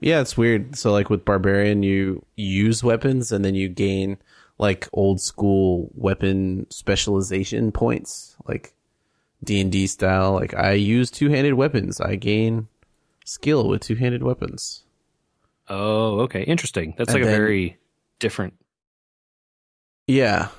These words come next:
Speaker 1: And then I guess later on you assign weapon types. Like, those specializations, you assign them to abilities.
Speaker 2: Whoa.
Speaker 1: So, like,
Speaker 2: Interesting.
Speaker 1: okay,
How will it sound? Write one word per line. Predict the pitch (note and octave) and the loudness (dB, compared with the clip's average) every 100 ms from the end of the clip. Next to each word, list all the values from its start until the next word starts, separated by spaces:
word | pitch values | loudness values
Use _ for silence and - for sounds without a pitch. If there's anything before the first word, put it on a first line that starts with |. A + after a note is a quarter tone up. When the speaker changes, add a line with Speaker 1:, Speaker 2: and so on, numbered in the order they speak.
| _ _ | _ _
Speaker 1:
And | A#2+ | 0
then | A#2+ A#2 | 2 2
I | |
guess | A2+ A#2+ - | 2 0 0
later | G#2+ A2+ A2 G#2+ | 0 2 4 4
on | G#2+ A#2 A2+ | 2 2 4
you | G2+ | 4
assign | A2 - - F#2+ G2 G#2+ A2+ A2+ - | 2 -2 -2 0 2 2 0 -2 -2
weapon | G#2 G2+ B2 D3 | -2 0 0 0
types. | F3+ G3+ - - - _ _ _ _ _ _ _ _ _ | 0 -2 -4 -16 -16 _ _ _ _ _ _ _ _ _
Like, | G2+ | -10
those | G2+ G#2+ G#2+ A2+ | -2 2 2 2
specializations, | - A#2+ A2+ A2+ G2+ G2+ - B2+ C#3 - | 0 -2 0 0 0 0 0 -2 -2 -2
you | G#2+ G#2 | 0 0
assign | - - G2+ A2+ | 0 -2 0 2
them | A2+ G#2 | 2 0
to | - G2+ | 0 0
abilities. | F#2+ F2+ E2+ B1 - - _ _ _ _ _ _ _ _ _ _ _ _ - | 2 0 0 -4 -10 -18 _ _ _ _ _ _ _ _ _ _ _ _ -6
Speaker 2:
Whoa. | G#2+ C3 - _ - | -4 -4 -8 _ -4
Speaker 1:
So, | A2+ G#2 | 2 4
like, | F#2+ F#2 - | 4 0 -2
Speaker 2:
Interesting. | B2+ A2+ A2+ | -2 2 2
Speaker 1:
okay, | F2+ - | 0 -4